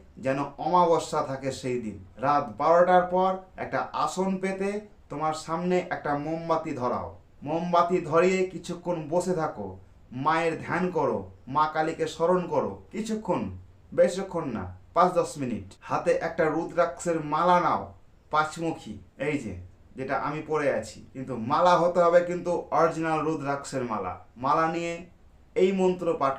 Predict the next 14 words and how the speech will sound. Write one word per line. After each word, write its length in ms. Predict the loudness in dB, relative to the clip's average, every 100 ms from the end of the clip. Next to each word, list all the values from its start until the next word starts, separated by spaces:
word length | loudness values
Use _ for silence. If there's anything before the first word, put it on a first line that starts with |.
| -4
করো, 200 | -6 -6 -12 -20 -20 -20 -20 -20 -20 _
ওম 840 | -2 4 6 6 6 4 2 0 -4 -12 -20 _ -8
হ্রিং 340 | 2 6 6 4 -4 -14 -20 -20 _ _ -4
ক্রিং 320 | 2 4 4 2 -8 -16 -20 -10
কালিকায় 640 | 0 2 4 2 4 6 4
নমঃ। 320 | 0 -6 -8 -16 -20 -20 -18 -4
ওম 800 | 0 4 6 6 4 2 0 -2 -8 -18 _ _
হ্রিং 340 | -2 6 6 6 -2 -10 -20 -20 -20 _ _
ক্রিং 320 | -2 4 4 2 -4 -12 -20 -20 -4
কালিকায় 640 | 2 2 2 4 6 6
নমঃ। 320 | 2 -4 -6 -10 -20 -20 -20 -6
ওম 800 | -2 4 6 6 4 4 2 -2 -6 -14 _ _ -2
হ্রিং 340 | 4 6 6 0 -8 -18 -20 -20 _ _
ক্রিং 320 | -2 4 4